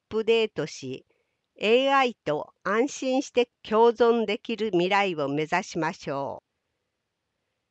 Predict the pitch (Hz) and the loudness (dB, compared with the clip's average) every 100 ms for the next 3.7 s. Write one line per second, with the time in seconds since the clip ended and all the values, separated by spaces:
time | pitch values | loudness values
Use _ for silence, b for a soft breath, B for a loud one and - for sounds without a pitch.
0 | - 208 277 302 277 269 247 180 196 220 | -4 0 2 4 4 6 2 2 -2 -2
1 | - 196 180 180 185 196 - - 220 214 | -2 0 0 0 -4 -8 -10 -4 0 0
2 | 165 135 123 107 - _ _ _ - 233 | -2 -2 -4 -6 -12 _ _ _ -2 2
3 | 233 233 233 - 135 107 | 4 2 -2 -4 -4 -6